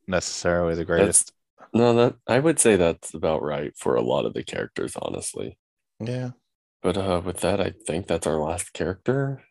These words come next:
Speaker 2: that we really need to talk about.
Speaker 1: Yeah. Let's,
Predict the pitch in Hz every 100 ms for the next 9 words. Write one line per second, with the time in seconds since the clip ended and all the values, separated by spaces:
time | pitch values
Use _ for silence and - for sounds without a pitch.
0 | _ 101 107 104 107 107 104 101 113 110
1 | 110 110 113 - _ _ _ 95 98 101
2 | 98 - _ _ _ _ _ _ _ _
3 | _ _ _ 113 98 - -